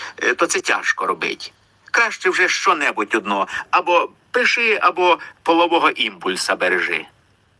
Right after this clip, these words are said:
На підставі свого досвіду радив би все-таки працювати так. Спочатку подумати,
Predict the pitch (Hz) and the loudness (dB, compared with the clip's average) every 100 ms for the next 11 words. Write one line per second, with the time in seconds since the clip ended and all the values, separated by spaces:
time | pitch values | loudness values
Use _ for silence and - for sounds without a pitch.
0 | - - - - 120 120 127 - 123 107 | -20 -20 -20 -6 -4 -2 -6 0 0 0
1 | 104 110 107 202 208 - 120 147 151 127 | -2 2 4 4 0 -2 0 2 2 0
2 | 127 127 123 127 120 - 120 101 120 - | 0 0 2 0 -2 0 0 0 -2 0
3 | 117 113 104 - - - - _ _ - | 0 0 -2 -4 -6 -12 -20 _ _ -20
4 | - - 120 120 110 - - - 208 240 | -12 -2 0 0 -2 -4 -2 2 2 2
5 | 180 175 | 2 0